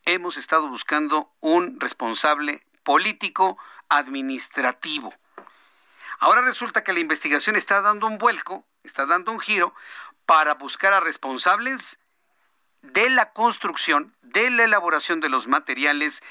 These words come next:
y, en su caso, y esto es muy importante, se dirá en su momento,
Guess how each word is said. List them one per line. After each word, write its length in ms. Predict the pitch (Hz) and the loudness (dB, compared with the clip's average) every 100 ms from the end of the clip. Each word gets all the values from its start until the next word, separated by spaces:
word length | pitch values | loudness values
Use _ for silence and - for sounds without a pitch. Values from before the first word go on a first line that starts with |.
| - - | -20 -20
y, 220 | - 147 | -8 0
en 200 | 240 302 | 2 2
su 240 | 285 - - | 2 0 2
caso, 440 | 185 185 - 262 _ | 2 2 -2 -8 _
y 140 | - | -12
esto 160 | 151 160 | -10 -6
es 60 | |
muy 120 | 147 160 | -2 -2
importante, 400 | 147 117 160 156 | -2 -2 -2 -2
se 100 | 135 | -4
dirá 160 | 131 | -2
en 60 | 135 | -2
su 140 | 151 | -2
momento, 500 | 135 127 156 151 185 | -4 -2 -2 -2 -4